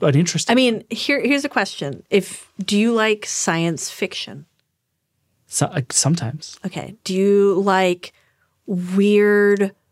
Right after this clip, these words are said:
Speaker 2: modernist takes on historical women's stories?
Speaker 1: Yes.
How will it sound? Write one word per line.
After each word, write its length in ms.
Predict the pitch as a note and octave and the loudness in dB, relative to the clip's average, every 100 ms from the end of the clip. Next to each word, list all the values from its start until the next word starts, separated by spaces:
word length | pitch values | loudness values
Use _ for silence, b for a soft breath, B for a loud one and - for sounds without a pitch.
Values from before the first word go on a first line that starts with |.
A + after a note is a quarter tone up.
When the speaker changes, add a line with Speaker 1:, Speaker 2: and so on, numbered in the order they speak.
| - | -4
Speaker 2:
modernist 1080 | F3 E3+ F3 E3+ G3 G3 F#3+ F3+ - - - - | 0 2 4 2 2 2 2 0 -4 -8 -18 -12
takes 580 | - G3 F3 F3 - - - | -2 0 0 -2 -6 -6 -4
on 300 | F3+ E3+ E3 | 0 0 0
historical 760 | F3 D#3+ - F3 D#3+ E3+ F3+ D#3+ | 0 -2 -2 -2 -2 -2 -2 0
women's 360 | D#3 D3+ C#3 | 0 0 -2
stories? 800 | - - - A#2 A2+ - - - - G#3+ - _ _ _ _ _ _ _ _ _ _ b b b _ _ _ _ _ _ _ _ - B D#3+ | -6 -8 -10 -10 -14 -14 -14 -16 -18 -20 -20 _ _ _ _ _ _ _ _ _ _ b b b _ _ _ _ _ _ _ _ -12 B 0
Speaker 1:
Yes. 440 | D3 C#3+ - - | 2 2 0 -4